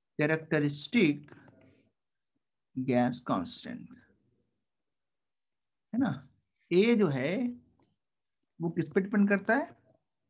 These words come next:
Depends upon the intermolecular forces, intermolecular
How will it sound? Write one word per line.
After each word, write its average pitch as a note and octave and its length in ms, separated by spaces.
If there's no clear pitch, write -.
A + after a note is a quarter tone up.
Depends E3 560
upon A#2+ 420
the F3+ 160
intermolecular D3+ 960
forces, - 600
intermolecular B2+ 920